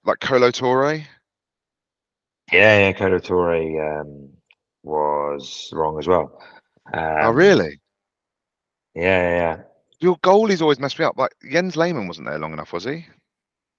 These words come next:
Speaker 2: No, Jens Lehmann
Speaker 1: So there's
Speaker 2: is
Speaker 1: no o-,
Speaker 2: not.
Speaker 1: you've got no other goalies in the top ten, right?
Speaker 2: No other goalies in the top. Oh, I don't know, must be, yeah, Jens Lehmann play-, has played, played less games for Arsenal than Bukayo Saka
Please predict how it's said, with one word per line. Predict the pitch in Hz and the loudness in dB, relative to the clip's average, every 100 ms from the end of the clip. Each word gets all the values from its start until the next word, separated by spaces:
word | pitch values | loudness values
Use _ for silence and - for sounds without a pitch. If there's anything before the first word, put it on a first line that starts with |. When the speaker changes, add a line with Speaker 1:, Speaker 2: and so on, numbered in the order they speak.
| _ _ _ | _ _ _
Speaker 2:
No, | 78 82 76 | -2 2 2
Jens | 76 80 78 | 0 -2 0
Lehmann | 85 80 73 71 69 - - _ _ _ _ | -2 -2 -8 -12 -20 -20 -20 _ _ _ _
Speaker 1:
So | 131 | -4
there's | 131 | 0
Speaker 2:
is | 156 | 4
Speaker 1:
no | 156 | 6
o-, | 151 | 6
Speaker 2:
not. | 117 | 2
Speaker 1:
you've | 127 | -2
got | 135 | -2
no | 139 143 | 2 2
other | 139 | 2
goalies | - 110 98 82 80 | 2 0 0 -8 -10
in | |
the | 78 | -14
top | - - - | -10 -12 -10
ten, | - 69 | -16 -12
right? | 71 98 - _ _ _ _ _ _ _ _ _ _ _ _ _ _ _ _ | -4 -4 -6 _ _ _ _ _ _ _ _ _ _ _ _ _ _ _ _
Speaker 2:
No | - 95 | 2 4
other | 92 | 4
goalies | 80 85 82 - | 4 2 2 -4
in | |
the | 80 | -12
top. | 78 - 82 80 - - _ _ _ _ _ _ _ _ _ | -10 -2 2 2 -2 -20 _ _ _ _ _ _ _ _ _
Oh, | - | -14
I | 80 | -14
don't | 69 73 | -12 -10
know, | 73 | -6
must | 82 - | -6 -6
be, | 78 73 | -12 -10
yeah, | 76 76 | -4 2
Jens | 95 95 | 2 4
Lehmann | 104 95 90 87 85 - - _ _ - | 2 4 0 -2 -10 -16 -20 _ _ -2
play-, | 87 85 | 2 2
has | 82 78 - - | 0 -10 -16 -4
played, | 80 76 80 - | -2 -2 -8 -4
played | 87 | 0
less | 87 92 | 0 0
games | - 90 | -2 -6
for | - | -2
Arsenal | 80 78 - 76 | -2 -2 -6 -10
than | 67 | -10
Bukayo | - 73 69 | -6 -6 -6
Saka | - 73 - | -6 -10 -10